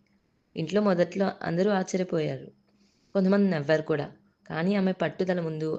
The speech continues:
ఆ అడ్డంకులన్నీ జారిపడ్డాయి. చివరికి ఆమె రెండు వేల ఇరవై నాలుగులో బీఏ డిగ్రీని విజయవంతంగా పూర్తి చేశారు.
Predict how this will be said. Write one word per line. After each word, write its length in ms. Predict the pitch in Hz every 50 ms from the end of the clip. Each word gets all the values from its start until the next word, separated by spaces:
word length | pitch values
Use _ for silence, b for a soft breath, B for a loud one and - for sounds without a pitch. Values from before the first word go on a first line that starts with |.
| - -
ఆ 80 | 147 143 143
అడ్డంకులన్నీ 580 | 139 135 156 151 151 - 151 143 143 151 165 165
జారిపడ్డాయి. 560 | 156 143 135 139 143 143 131 131 - - - - b b b b b b b b b b b -
చివరికి 380 | - 196 190 196 214 214 226
ఆమె 260 | 214 196 185 180 180 175 165 156 - -
రెండు 260 | 165 160 170 180 190
వేల 160 | 196 196 196
ఇరవై 260 | 185 170 165 175 175
నాలుగులో 420 | 165 156 151 151 156 160 165 160 151
బీఏ 300 | 147 151 151 160 175 170
డిగ్రీని 400 | 160 147 143 - 160 165 160 147
విజయవంతంగా 540 | 143 143 165 165 160 156 151 196 170 151
పూర్తి 280 | 147 151 147 139 143 - - 147
చేశారు. 280 | 135 - - - -